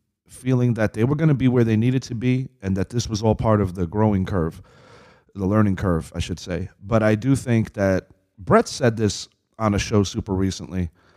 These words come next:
and ultimately it came down to allowing Tom Brady to be trusted a little more than the typical player of most teams, and essentially put that faith in him that this is your show and that these men are gonna follow you.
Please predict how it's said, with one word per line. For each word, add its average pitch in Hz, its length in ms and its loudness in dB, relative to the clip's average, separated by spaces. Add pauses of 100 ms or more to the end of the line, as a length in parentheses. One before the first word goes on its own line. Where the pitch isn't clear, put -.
(560)
and 110 100 -4
ultimately 143 560 2
it 110 120 -2
came 120 320 -2 (160)
down 107 340 0
to 98 360 -2
allowing 147 720 2 (680)
Tom 156 300 2
Brady 127 400 2
to 107 80 -4
be 95 140 -4
trusted 131 760 -2
a 101 80 -8
little 127 220 2
more 131 300 4
than 110 180 2
the 98 60 -2
typical 110 560 -6 (340)
player 107 480 2
of 92 240 -4
most 107 300 2
teams, 95 380 -4 (600)
and 101 320 0 (200)
essentially 123 720 0 (340)
put - 200 -2
that 117 180 0
faith 156 300 -2
in 120 60 0
him 113 140 4
that 101 140 0
this 113 160 -6
is 147 120 0
your 165 140 4
show 135 380 0 (720)
and 110 140 0
that 117 320 2
these 135 220 -2
men 131 220 2
are 127 40 4
gonna 117 180 0
follow 147 360 2
you. 92 280 0